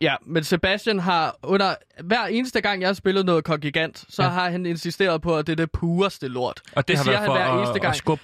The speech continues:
Speaker 2: dig i den
Speaker 1: Og
Speaker 2: retning, hvor vi er endt nu,
Speaker 1: nej,
Speaker 2: ikke?
Speaker 1: nej,
Speaker 2: Med
Speaker 1: fordi at han,
Speaker 2: B seks
Speaker 1: han sidder og sveder og syder, og man kan se, at damp
Speaker 2: Nævner du altid,
Speaker 1: kommer.
Speaker 2: at jeg sveder?
Speaker 1: Jamen, du, du,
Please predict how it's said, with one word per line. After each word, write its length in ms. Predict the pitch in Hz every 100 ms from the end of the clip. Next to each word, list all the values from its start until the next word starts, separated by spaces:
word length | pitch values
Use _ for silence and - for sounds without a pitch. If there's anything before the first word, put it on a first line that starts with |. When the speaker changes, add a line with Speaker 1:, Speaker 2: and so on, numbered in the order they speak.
| -
Speaker 2:
dig 120 | 135
i 40 |
den 120 | 131 139
Speaker 1:
Og 60 |
Speaker 2:
retning, 260 | 127 151 139
hvor 120 | 127
vi 140 | 131
er 40 | 135
endt 120 | 123
nu, 140 | 123
Speaker 1:
nej, 140 | 127 254
Speaker 2:
ikke? 40 | 254
Speaker 1:
nej, 160 | 196
Speaker 2:
Med 120 | 151 139
Speaker 1:
fordi 140 | 202
at 120 | 180
han, 120 | 185 220
Speaker 2:
B 40 |
seks 120 | 135
Speaker 1:
han 140 | 214 214
sidder 280 | - 254
og 80 | 202
sveder 600 | - - 156 175 180 220 233
og 240 | - 165
syder, 500 | - - 180 180 202 220
og 260 | 156 160
man 120 | 160
kan 120 | 156 170
se, 120 | 226 175
at 60 | - -
damp 180 | 196 160
Speaker 2:
Nævner 140 | 151 190
du 40 |
altid, 60 | -
Speaker 1:
kommer. 180 | - 180
Speaker 2:
at 20 |
jeg 80 | 139
sveder? 320 | - 147 160 160 -
Speaker 1:
Jamen, 260 | 180 185
du, 200 | 175 190 - -
du, 80 | -